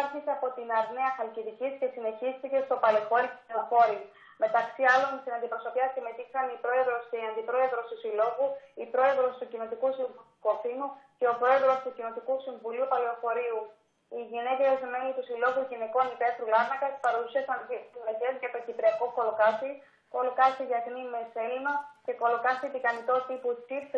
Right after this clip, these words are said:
γαρνερικίνο με ρίγανη. Κατά την διάρκεια της παραμονής στην Ανατολική Χαλκιδική, η αντιπροσωπεία του Συλλόγου είχε την ευκαιρία να επισκεφθεί επιχειρήσεις και συνεταιρισμούς, ενώ τον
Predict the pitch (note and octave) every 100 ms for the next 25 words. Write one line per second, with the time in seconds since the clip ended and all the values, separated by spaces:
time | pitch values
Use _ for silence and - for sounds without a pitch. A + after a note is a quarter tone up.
0 | A#3 A3+ A3 A3 A3 - C4 B3+ B3 A#3
1 | A#3 A3 G#3 G3+ - _ _ _ _ A3+
2 | A#3 A#3+ A#3+ A3+ B3 B3 B3+ A#3+ A#3 A#3
3 | A3+ A3+ A#3 C4 C4+ B3+ A#3+ A3+ A3 A3
4 | A3 A3 B3+ B3+ A#3 A3 G#3 B3 C4 C4
5 | A#3 A3 A3+ A3 A3 A3 A3 B3+ B3 A#3+
6 | A3+ G#3+ G#3+ B3 C4+ B3 - B3 A#3 A3+
7 | A3 A3+ A3 B3+ B3 A3+ A3+ A3 A3 G#3+
8 | B3+ B3+ - A3 - G#3 A#3 C4 C4+ -
9 | A3+ A3 G#3+ G#3 G#3 A3 C4 C4+ _ -
10 | _ B3+ C4 C4+ C4